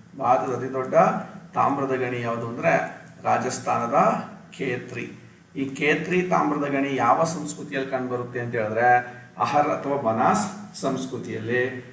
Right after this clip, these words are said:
ಈ ಖೇತ್ರಿ ತಾಮ್ರದ ಗಣಿ ಕಂಡುಬರುತ್ತೆ. So, ಈ ಒಂದು ಸಂಸ್ಕೃತಿಯ ಇನ್ನಿತರ ನೆಲೆಗಳು ಯಾವ್ಯಾವುದು ಅಂತ ಹೇಳಿದ್ರೆ ಗಿಲಾಂದ್, ಗಿಲಾಂದ್ ಅಂತ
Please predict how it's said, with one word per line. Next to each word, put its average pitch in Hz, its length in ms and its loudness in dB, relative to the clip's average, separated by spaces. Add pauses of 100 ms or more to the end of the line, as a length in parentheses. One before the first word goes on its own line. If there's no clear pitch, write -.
(100)
ಈ 120 180 -6
ಖೇತ್ರಿ 147 840 0
ತಾಮ್ರದ 123 380 2
ಗಣಿ 117 600 -4 (120)
ಕಂಡುಬರುತ್ತೆ. 113 1040 -2 (260)
So, 156 300 4 (420)
ಈ 196 360 2
ಒಂದು 170 220 2
ಸಂಸ್ಕೃತಿಯ 151 680 -2 (580)
ಇನ್ನಿತರ 175 420 4
ನೆಲೆಗಳು 135 500 2
ಯಾವ್ಯಾವುದು 120 760 0
ಅಂತ 131 140 -8
ಹೇಳಿದ್ರೆ 127 640 0 (320)
ಗಿಲಾಂದ್, 123 680 4 (1800)
ಗಿಲಾಂದ್ 127 360 4
ಅಂತ 120 180 -2